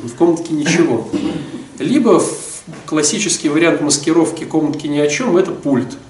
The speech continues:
Вот он сидит и нажимает, сидит и нажимает. Ты к нему подошла, и ты ловишь логику. Наверное, он ищет какой-то фильм. Чик, фильм прошёл дальше. Наверное, музыкальный канал. Хоп, музыкальный канал проехал. Наверное, новости ищет.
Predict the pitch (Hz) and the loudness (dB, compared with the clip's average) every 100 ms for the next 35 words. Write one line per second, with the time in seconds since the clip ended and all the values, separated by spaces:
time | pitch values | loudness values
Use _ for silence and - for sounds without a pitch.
0 | - 151 160 - 202 285 285 214 214 151 | -16 -6 -4 -4 -4 -4 -6 -4 0 0
1 | 123 113 107 113 - - - - 240 240 | 2 0 -2 -10 -16 -20 -16 -10 -2 0
2 | 160 127 135 123 110 113 - - - - | 0 -2 -2 -2 -4 -8 -16 -20 -20 -20
3 | 233 247 233 208 208 202 196 196 196 - | -18 -10 -4 -2 2 2 4 4 4 4
4 | 254 196 - - - - - - 160 262 | 6 6 4 -4 -14 -20 -16 -2 0 2
5 | 240 226 202 - 196 165 123 113 120 214 | 2 4 2 0 6 6 6 2 2 4
6 | 190 156 185 - - - - - - - | 6 6 6 2 -2 -6 -16 -20 -4 0
7 | 220 180 - - 139 117 107 - - - | 2 2 0 0 2 2 0 -8 -14 -8
8 | 226 214 - 170 165 156 143 - 120 113 | -6 -4 2 2 2 -2 -2 0 2 2
9 | 123 117 110 123 - - - 147 220 208 | 2 2 2 -4 -6 -12 -8 0 4 4
10 | 175 160 202 190 175 160 151 131 113 - | 4 4 4 6 4 4 4 4 2 0
11 | 185 131 123 151 170 160 147 - 135 117 | -2 0 -2 0 0 0 -4 -2 0 0
12 | 117 117 247 240 208 139 123 - 120 - | 0 0 4 6 8 6 4 2 -2 -2
13 | - | -4